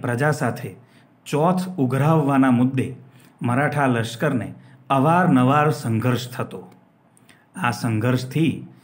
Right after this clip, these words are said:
પ્રજાને પારાવાર નુકસાન થતું. પ્રજાનું કોઈ ધણીધોરી ન હોય તેવી તેમની હાલત થતી. તેથી ઈસવીસન અઢારસો ત્રણમાં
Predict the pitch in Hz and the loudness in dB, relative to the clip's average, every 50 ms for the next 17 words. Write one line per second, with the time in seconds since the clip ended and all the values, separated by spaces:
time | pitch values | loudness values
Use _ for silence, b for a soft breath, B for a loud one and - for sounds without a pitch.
0 | B B B - 127 127 123 117 131 131 139 143 143 147 139 143 - 113 117 127 | B B B -6 -4 -2 0 0 0 0 2 2 0 0 -2 -2 -2 -2 -2 0
1 | 139 131 113 107 117 135 151 151 147 123 113 113 113 - - 135 143 156 151 139 | 0 0 0 0 0 2 2 2 2 0 0 -2 -2 -4 -4 -2 0 0 0 0
2 | - - - - - - - - _ _ _ b b b b b b b b 127 | -2 -4 -8 -10 -12 -18 -20 -20 _ _ _ b b b b b b b b -2
3 | 127 127 131 143 151 156 151 151 135 - 156 147 135 120 135 120 117 131 147 135 | -2 0 0 0 2 2 2 2 0 0 0 0 0 -2 -2 0 2 2 2 2
4 | 123 135 131 135 135 123 110 113 127 147 156 117 127 113 101 95 - B B B | 2 2 2 4 4 4 4 4 2 2 2 0 0 -2 -4 -4 -8 B B B
5 | B B B B _ - 135 131 131 131 165 180 - - - 131 127 131 151 156 | B B B B _ 0 2 4 4 4 4 4 4 4 4 6 6 6 6 4
6 | 139 - - 110 110 123 131 135 131 - - - - 131 131 - - - - - | 2 0 -2 0 0 2 0 0 -2 -6 -10 -8 -4 -4 -4 -4 -6 -10 -12 -14
7 | - - _ _ _ _ _ _ _ _ _ - b b b b b b b - | -20 -20 _ _ _ _ _ _ _ _ _ -20 b b b b b b b -4
8 | - 143 165 - - - 104 - - - - - _ _ _ _ _ _ _ _ | 0 0 0 0 -2 -4 -8 -8 -10 -16 -20 -20 _ _ _ _ _ _ _ _
9 | _ _ _ _ - - 139 131 - - 180 214 185 185 - 208 202 220 - 139 | _ _ _ _ -4 -4 -2 -2 -2 -2 -2 -2 0 0 -2 -2 -2 -2 -2 -2
10 | 117 123 131 147 160 - - 175 165 - - 139 127 147 151 139 113 104 95 92 | -2 0 2 2 2 0 0 -2 -2 -2 0 0 0 2 2 2 0 -2 -4 -12